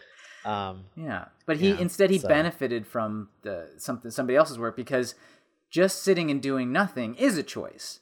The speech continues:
Speaker 2: And it's not,
Speaker 1: Mm-hmm.
Speaker 2: it's not always a direct choice towards evil or a direct choice towards, you know,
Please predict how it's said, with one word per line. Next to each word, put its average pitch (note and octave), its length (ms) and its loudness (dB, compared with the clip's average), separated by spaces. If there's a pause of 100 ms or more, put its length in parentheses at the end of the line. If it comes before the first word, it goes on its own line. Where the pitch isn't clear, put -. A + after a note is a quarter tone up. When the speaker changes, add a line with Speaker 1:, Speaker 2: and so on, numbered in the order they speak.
Speaker 2:
And C#3+ 140 -2
it's C#3 120 -10
not, F#3 320 2
Speaker 1:
Mm-hmm. C#3+ 260 -6 (160)
Speaker 2:
it's D#3+ 140 -4
not G3 160 2
always D#3 320 6
a B2+ 300 4 (840)
direct D3+ 400 2
choice C#3+ 300 0
towards B2+ 380 -2
evil C3+ 500 -2
or C3+ 120 -2
a A#2+ 80 -4
direct B2 300 0
choice B2+ 300 -4
towards, A#2+ 480 -6
you B2 120 -8
know, G2+ 240 -4